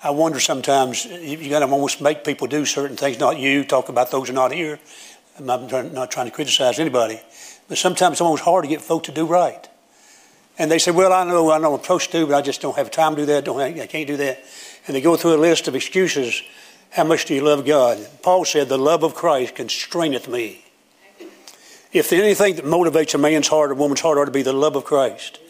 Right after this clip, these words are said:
And so often we forget to go to Calvary, and sitting down, they watched him there. As the crowd milled around, and as some of his dear precious disciples lingered close, and Mary with a broken heart and tears streaming down her eyes, and Jesus said, "Behold thy mother, John."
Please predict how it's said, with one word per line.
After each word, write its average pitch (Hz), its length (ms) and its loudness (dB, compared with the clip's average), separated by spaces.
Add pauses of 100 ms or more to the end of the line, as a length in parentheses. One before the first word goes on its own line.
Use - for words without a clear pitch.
(560)
And 139 180 -6
so 180 300 4
often 175 320 0
we 165 100 4
forget 156 320 -2
to 160 60 0
go 156 160 4
to 143 80 2
Calvary, 135 480 2
and 120 100 -4
sitting 160 280 2
down, 156 240 2
they 139 100 2
watched 160 380 0
him 147 120 -2
there. 143 420 0 (600)
As 151 120 0
the 147 100 -4
crowd 175 400 4
milled 175 240 2
around, 170 460 4
and 147 100 2
as 147 260 2 (180)
some 170 200 0
of 151 100 0
his 135 320 -6
dear 170 160 2
precious 170 480 -2 (320)
disciples 160 580 2
lingered 147 280 -2
close, 147 520 -2 (460)
and 139 160 -4
Mary 156 600 2 (120)
with 147 100 -4
a 135 60 -4
broken 160 300 0
heart 147 380 2
and 127 120 -8
tears 180 280 2
streaming 160 240 0
down 165 100 4
her 160 100 6
eyes, 156 340 4 (540)
and 127 180 -6
Jesus 143 400 0
said, 147 220 0
"Behold 143 360 2
thy 143 160 4
mother, 143 300 0
John." 135 460 0